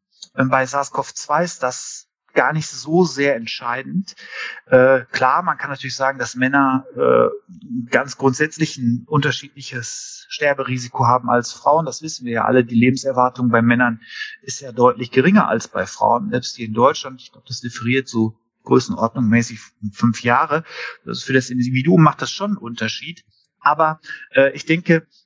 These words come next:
was jetzt hier die Sterblichkeit, äh, durch den Erreger, äh, anbetrifft, macht es keinen großen Unterschied zwischen Männern und Frauen. Und die, deswegen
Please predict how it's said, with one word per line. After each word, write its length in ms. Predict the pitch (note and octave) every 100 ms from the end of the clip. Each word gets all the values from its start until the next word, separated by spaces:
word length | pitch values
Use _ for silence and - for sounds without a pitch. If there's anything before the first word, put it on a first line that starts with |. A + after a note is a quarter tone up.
| _
was 260 | - C3+ -
jetzt 180 | C3+ -
hier 440 | - D3+ C#3+ C3 A#2 _ _ _ _ _ _ _ _ - -
die 240 | B2 A#2+
Sterblichkeit, 1000 | A2+ C#3+ D3 B2+ - C3 A#2+ A#2+ - - A#2+
äh, 140 | A2+
durch 240 | A#2+ A#2
den 200 | - A2
Erreger, 600 | A#2 G#2+ A#2+ F3 E3+ A2+ A2 _ _ -
äh, 40 |
anbetrifft, 640 | A2+ B2 A#2+ A#2+ - -
macht 220 | B2+ B2 - _ -
es 160 | C#3 -
keinen 400 | - B2+ B2 B2
großen 380 | G#2+ G#2 - -
Unterschied 380 | G2+ G2+ - -
zwischen 300 | G2+ - G2
Männern 260 | G2+ -
und 180 | - -
Frauen. 400 | - - - A2
Und 220 | A#2 A2+
die, 60 | G#2
deswegen 420 | A#2+ B2 C#3 C#3